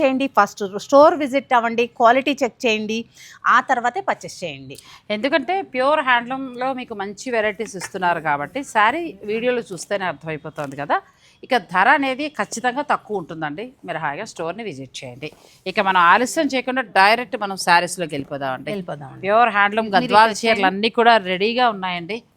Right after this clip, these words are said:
Speaker 2: స్కిప్ చేయకండి. చీరలు ఎంత బాగున్నాయంటే ఎప్పట్లాగా కలర్స్, డిజైన్స్, రేటు కూడా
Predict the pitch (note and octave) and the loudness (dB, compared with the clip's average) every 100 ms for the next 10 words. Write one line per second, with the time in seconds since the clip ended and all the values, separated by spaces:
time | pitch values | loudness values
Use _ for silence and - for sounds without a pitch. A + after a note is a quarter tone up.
0 | _ _ - D4+ - E3+ - A2+ A#2+ - | _ _ -2 -2 -2 -6 -8 -16 -20 -16
1 | - D4+ F#4 D#4+ G#3+ F#3+ B3 F#3+ E3+ D#3+ | -8 -4 -2 -2 -6 0 2 4 2 2
2 | C#3+ C#3 C3+ D3 - E3 E3 A#3 A3+ G#3+ | -4 -6 -8 -10 -6 -6 0 0 0 -4
3 | A3+ A3 D#3+ F#3 F#3 G3+ F#3 E3 C#3+ E3 | -6 -6 -6 -6 -8 -10 -10 -10 -4 -4
4 | E3 - F3+ - D#3 D#3 D#3+ E3 D#3 C#3 | -4 -10 -14 -14 -12 -10 -10 -10 -12 -12